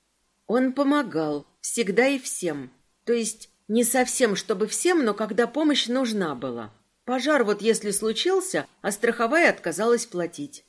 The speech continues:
Или лечение какое. Помнится, когда матушке Деккера ногу отрезали,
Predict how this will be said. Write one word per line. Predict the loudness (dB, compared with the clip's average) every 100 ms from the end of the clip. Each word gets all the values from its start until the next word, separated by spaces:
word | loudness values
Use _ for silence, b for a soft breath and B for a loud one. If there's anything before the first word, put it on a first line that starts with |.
| _
Или | -6 -2 0
лечение | 0 -2 0 0 0 -2
какое. | -4 -8 -6 -4 -4 -8 _ _
Помнится, | -4 2 4 2 2
когда | 0 0 0
матушке | 0 0 -2 -2 -2
Деккера | 2 2 0 -2 0
ногу | 2 0 2 0
отрезали, | 0 -2 -4 -4 -8 -8